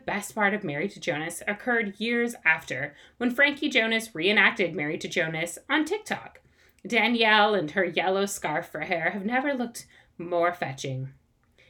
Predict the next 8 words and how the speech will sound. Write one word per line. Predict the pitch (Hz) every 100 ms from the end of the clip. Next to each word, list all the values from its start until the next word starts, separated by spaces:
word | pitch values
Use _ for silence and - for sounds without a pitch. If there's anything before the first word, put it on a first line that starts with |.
| _
Now, | 202 208 180
before | 208 226 196 180
he | 190
gets | 190 175
canceled, | - 233 202 190 190 208 -
all | - 208
hail | 233 233 233 233
Frankie, | - 226 214 196 147 135